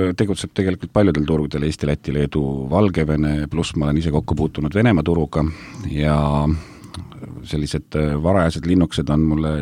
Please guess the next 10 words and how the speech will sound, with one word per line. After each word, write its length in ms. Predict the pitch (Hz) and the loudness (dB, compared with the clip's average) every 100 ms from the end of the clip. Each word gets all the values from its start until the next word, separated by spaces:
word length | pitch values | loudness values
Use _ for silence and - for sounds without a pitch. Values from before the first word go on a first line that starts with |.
| 78 | 0
siristanud 460 | 101 90 85 82 - | 0 2 0 0 2
kõrva, 340 | 98 82 73 | 2 2 0
et 120 | - | -2
võiks 200 | 78 - | -4 -2
hakata 560 | 78 82 - 76 78 80 80 | -4 -4 -6 -4 -2 0 2
müüma 340 | 82 76 73 | 2 2 0
ka, 140 | - 80 82 78 | 0 -2 0 -2
mm, 720 | 73 65 58 - - - - - - - - - - - - - - - | -4 -6 -6 -8 -10 -10 -12 -14 -18 -20 -18 -16 -18 -18 -20 -20 -14 -2
laivis 380 | 101 143 117 - | 4 6 4 4
toimuva 840 | 113 127 101 90 90 87 87 87 | 4 6 6 6 4 4 4 2